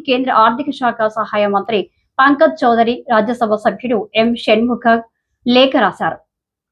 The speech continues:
గత మే ఒకటవ తేదీన రాసిన ఈ లేఖ ఇప్పుడు సోషల్ మీడియాలో హల్చల్ చేస్తుంది. సందర్భంగా కేంద్ర ఆర్థిక మంత్రి నిర్మలా సీతారామన్ పార్లమెంటులో చేసిన ప్రకటన కూడా సోషల్ మీడియాలో వైరల్ అవుతుంది.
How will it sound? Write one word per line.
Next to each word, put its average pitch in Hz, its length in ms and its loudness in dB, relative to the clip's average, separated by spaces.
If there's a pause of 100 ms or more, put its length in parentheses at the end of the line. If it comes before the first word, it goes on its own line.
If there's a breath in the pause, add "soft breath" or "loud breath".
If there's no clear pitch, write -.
(540)
గత 277 320 2 (200)
మే 320 100 6 (160)
ఒకటవ 330 380 4
తేదీన 285 400 0
రాసిన 247 260 0 (200)
ఈ 294 120 2
లేఖ 254 180 0 (220)
ఇప్పుడు 339 240 -2
సోషల్ 349 360 4
మీడియాలో 269 300 4 (100)
హల్చల్ 214 360 0
చేస్తుంది. - 360 -12 (540)
సందర్భంగా 320 560 6 (120)
కేంద్ర 339 220 6 (100)
ఆర్థిక 330 340 0
మంత్రి 294 280 -2
నిర్మలా 294 360 -4
సీతారామన్ 302 580 2 (100)
పార్లమెంటులో 269 640 2
చేసిన 262 320 -2 (120)
ప్రకటన 240 340 -2 (100)
కూడా 262 180 2 (200)
సోషల్ 302 340 4
మీడియాలో 233 400 2
వైరల్ 202 260 0
అవుతుంది. - 280 -10